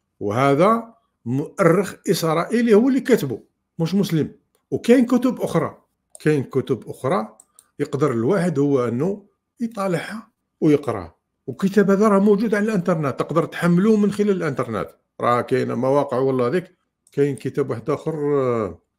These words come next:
قريت منه هاد الايامات تقريبا، آه، نص، هذا كتبه واحد،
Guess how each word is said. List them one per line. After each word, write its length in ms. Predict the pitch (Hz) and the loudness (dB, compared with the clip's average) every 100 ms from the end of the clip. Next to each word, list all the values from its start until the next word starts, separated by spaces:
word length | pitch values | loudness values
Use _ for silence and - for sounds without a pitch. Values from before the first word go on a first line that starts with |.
| _ - | _ -8
قريت 300 | 135 127 131 | -4 -4 -4
منه 380 | 135 131 123 | -4 -2 -2
هاد 80 | 127 | -2
الايامات 560 | 113 117 123 131 143 - | -2 -2 0 0 -4 -6
تقريبا، 720 | - 120 131 113 127 123 120 | -8 -2 -2 -2 -4 -4 -4
آه، 400 | 113 107 98 110 | -4 -4 -6 -8
نص، 500 | 104 139 160 - - _ _ _ | -6 -6 -6 -10 -14 _ _ _
هذا 220 | 123 127 | -2 -2
كتبه 400 | 135 131 - 117 | 0 0 0 0
واحد، 500 | 110 139 139 156 147 | 2 2 2 0 -4